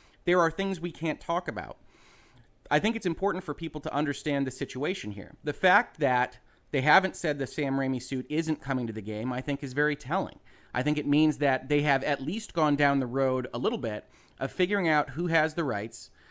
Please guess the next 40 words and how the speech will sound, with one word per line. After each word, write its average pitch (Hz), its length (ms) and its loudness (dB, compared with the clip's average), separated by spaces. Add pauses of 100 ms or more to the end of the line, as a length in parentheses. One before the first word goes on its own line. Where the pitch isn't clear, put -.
(220)
uh, 123 320 2
and 131 360 0
figuring 151 300 -2
out 131 160 2
what 135 140 2
it 127 60 -2
would 170 140 0
take 151 240 -2
to - 80 -6
put 147 180 -4
the 151 60 -8
Raimi 131 300 -2
suit 127 220 -2
in 127 100 2
the 143 60 4
game. 98 340 -8 (200)
It 123 120 -8
wouldn't 151 220 2
surprise 139 500 -2
me 127 240 -2
if 127 200 -6
the 127 140 -2
asset 123 500 0
itself, 139 720 -2
because 127 240 -6
it's 117 140 -12
a 107 40 -10
suit 131 340 -6 (160)
that 113 320 -8
they 113 120 -6
can 110 200 -8
put 131 180 -8
together 113 240 -6
pretty 110 200 -8
easily, 117 300 -6
a 98 60 -8
skin, 117 460 -8 (440)
uh, 123 220 4
is 139 200 2
already, 151 520 2